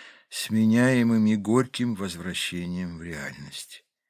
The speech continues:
Когда за мной пришли и бесцеремонно выволокли наружу, я не была удивлена огромному скоплению людей. Они бесновались и кричали —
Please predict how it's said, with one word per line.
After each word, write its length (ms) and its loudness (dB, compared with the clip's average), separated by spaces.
Когда 340 2
за 160 4
мной 240 2
пришли 540 2
и 180 0
бесцеремонно 1040 0
выволокли 760 -2
наружу, 680 -4
я 300 -6
не 160 0
была 380 -4
удивлена 920 2
огромному 840 2
скоплению 880 0
людей. 640 -2
Они 300 2
бесновались 1120 -2
и 60 -10
кричали — 880 -4